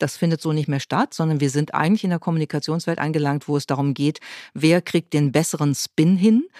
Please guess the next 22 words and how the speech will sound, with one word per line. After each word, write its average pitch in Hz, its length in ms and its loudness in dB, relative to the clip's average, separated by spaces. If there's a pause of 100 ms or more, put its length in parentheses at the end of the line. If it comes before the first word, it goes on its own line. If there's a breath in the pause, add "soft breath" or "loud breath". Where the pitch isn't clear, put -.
(380 loud breath)
und 151 480 0 (220)
es 151 120 0
ist - 240 -2
nicht 175 240 4
mehr, 220 80 6
mehr 190 180 2
relevant, 160 380 0
ob - 140 -6
das 147 120 0
eigentlich 143 300 -6
wahr 170 240 2
ist - 320 -6
oder 135 160 -2
falsch - 300 0
ist, - 340 -4
was 135 140 -2
der - 120 -4
Inhalt 165 320 2
dieses 131 220 -4
Spins 131 300 -2
ist, - 220 -4
sondern 143 300 0